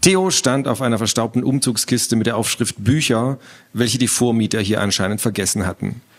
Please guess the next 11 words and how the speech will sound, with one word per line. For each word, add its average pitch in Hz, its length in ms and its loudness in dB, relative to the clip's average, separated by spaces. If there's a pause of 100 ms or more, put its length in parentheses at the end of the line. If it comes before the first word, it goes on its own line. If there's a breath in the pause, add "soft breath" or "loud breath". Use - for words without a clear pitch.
(280 loud breath)
Er 139 80 2
benutzte 160 380 2
eine 131 100 2
leere 127 320 0
Rolle 120 240 0
Küchenpapier 123 600 0
als 117 160 -2
Fernrohr 117 520 0
und 113 160 -2
hielt 113 220 0
Ausschau. 104 560 -4